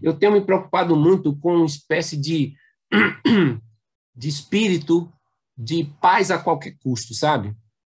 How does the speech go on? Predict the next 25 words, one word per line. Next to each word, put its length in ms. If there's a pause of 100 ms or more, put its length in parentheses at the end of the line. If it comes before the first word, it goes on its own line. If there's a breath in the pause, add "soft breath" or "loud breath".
(600)
Nós 180
vivemos 200
numa 100
sociedade 580
polarizada 840 (520)
e 120
que 240
você 260
tem 160
que 60
estar 200
sempre 300
medindo 360
as 80
palavras, 480
e 160
tá 160
certo, 460
você 200
não 80
deve 200
comprar 300
briga 340
de 100
graça, 400